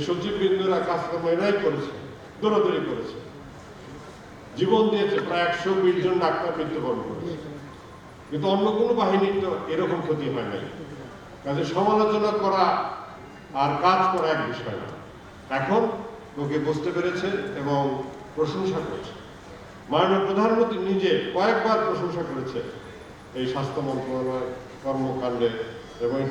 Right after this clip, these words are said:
কোভিড নিয়ন্ত্রণের সফলতার জন্য। আমরা সেকেন্ড ওয়েভের কথা আপনারা জানেন যে আলোচনায় আসছে, কারণ ইদি-, ইদানিং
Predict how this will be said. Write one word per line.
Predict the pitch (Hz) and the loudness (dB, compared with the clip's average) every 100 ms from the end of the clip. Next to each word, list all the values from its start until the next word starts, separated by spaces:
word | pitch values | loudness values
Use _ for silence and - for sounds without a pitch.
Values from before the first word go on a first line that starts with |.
| 139 | 0
কোভিড | 165 196 180 | 2 2 4
নিয়ন্ত্রণের | 175 170 165 151 147 | 4 2 0 -2 -2
সফলতার | 143 139 165 151 107 95 107 | -2 -2 0 0 0 -4 -8
জন্য। | 95 - - - - - - - - - - - - - | -8 -10 -12 -14 -16 -18 -18 -18 -18 -18 -16 -16 -14 -4
আমরা | 139 160 170 175 165 - - - - | 0 4 4 4 2 -4 -8 -12 -4
সেকেন্ড | 170 175 202 | -2 2 4
ওয়েভের | 196 196 190 | 6 6 4
কথা | 180 170 165 | 2 2 0
আপনারা | 160 156 131 | 2 2 2
জানেন | 131 131 - - - - - - - - - - 127 | 2 0 -2 -6 -10 -14 -16 -16 -18 -16 -16 -6 4
যে | 156 156 | 4 4
আলোচনায় | 156 160 156 147 131 | 2 2 0 -2 -2
আসছে, | 113 - 117 - - - - | -4 -6 -8 -8 -10 -12 -2
কারণ | 147 | 0
ইদি-, | 151 - 165 165 165 - - - - | 0 0 0 0 -2 -4 -12 -12 -6
ইদানিং | 135 370 190 190 190 | 2 4 6 6 4